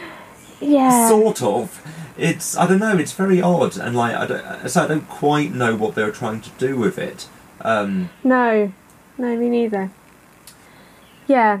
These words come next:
Speaker 1: and as you say, it's a shame that that's sort of <laughs> the only kind of gender, gender play that we get.
Speaker 2: Yeah, so, I
Speaker 1: Um,
Speaker 2: mean, the, the film definitely adapts a lot more from Ozma of Oz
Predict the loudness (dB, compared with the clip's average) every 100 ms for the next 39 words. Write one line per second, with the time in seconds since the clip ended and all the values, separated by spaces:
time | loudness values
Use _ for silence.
0 | -2 -2 0 -2 -2 -4 -2 0 0 0
1 | -2 -2 0 0 0 -2 -2 -4 -4 -4
2 | -4 -12 -20 -16 -12 -12 -14 -12 -6 0
3 | 2 2 2 0 -4 -20 -20 -20 -20 -8
4 | 0 0 0 0 0 2 0 0 -4 -14
5 | -20 -20 -20 -20 -20 -20 -20 -20 -20 -20
6 | -20 -20 -20 -20 -6 -2 -2 -2 -2 -2
7 | -4 -2 2 4 4 2 -2 0 0 0
8 | -4 -2 0 0 0 0 -2 -6 -4 -4
9 | 0 0 0 0 -2 -2 -4 -2 0 0
10 | -2 -6 -4 0 0 -2 0 2 4 2
11 | -2 -2 0 0 0 -2 -2 -2 0 -2
12 | -2 -6 -12